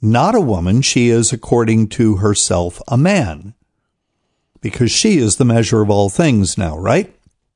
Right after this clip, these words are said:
She is also attracted to men,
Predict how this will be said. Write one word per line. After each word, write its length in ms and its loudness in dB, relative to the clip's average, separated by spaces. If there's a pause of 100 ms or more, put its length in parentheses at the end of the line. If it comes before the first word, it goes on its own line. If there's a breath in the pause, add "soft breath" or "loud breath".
(1000)
She 200 -2
is 160 2
also 680 0 (300)
attracted 800 -4
to 120 -2
men, 320 0